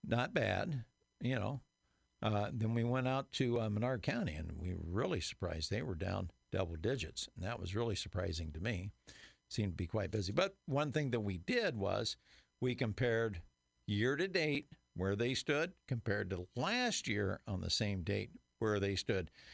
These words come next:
And, uh, I think you'll be surprised to hear what's going on out at, uh, Panther Creek. If you're interested to know if the sales are up or down in Panther Creek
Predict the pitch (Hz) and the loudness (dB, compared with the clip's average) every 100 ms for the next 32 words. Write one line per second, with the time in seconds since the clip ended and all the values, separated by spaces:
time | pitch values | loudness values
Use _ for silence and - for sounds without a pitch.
0 | - - - 113 107 107 104 104 107 113 | -16 -16 -4 0 2 4 4 2 2 2
1 | 160 - 123 131 117 107 - 170 131 113 | 2 2 2 2 0 -2 0 2 0 0
2 | 98 127 147 107 123 120 - 92 90 127 | 0 2 2 2 0 -4 -4 -2 0 0
3 | 110 110 113 113 131 - _ _ _ _ | 2 2 2 0 -4 -12 _ _ _ _
4 | _ - 110 107 104 - 110 117 - _ | _ -2 2 2 0 0 0 0 -6 _
5 | _ _ _ - - _ _ - 117 120 | _ _ _ -16 -16 _ _ -2 0 0
6 | 165 226 262 - - - _ _ _ _ | 2 4 2 -2 -16 -20 _ _ _ _
7 | _ _ _ _ _ _ _ - 92 98 | _ _ _ _ _ _ _ -2 0 0
8 | 95 110 117 120 - 139 - 113 147 165 | 2 2 2 0 0 -4 -2 0 2 0
9 | - 82 - 123 135 123 123 143 - 175 | -4 -4 0 0 2 0 0 0 -2 0
10 | 175 175 165 147 - - _ _ - 156 | 0 0 -4 -8 -12 -20 _ _ 0 0
11 | 160 156 165 202 | 2 0 2 0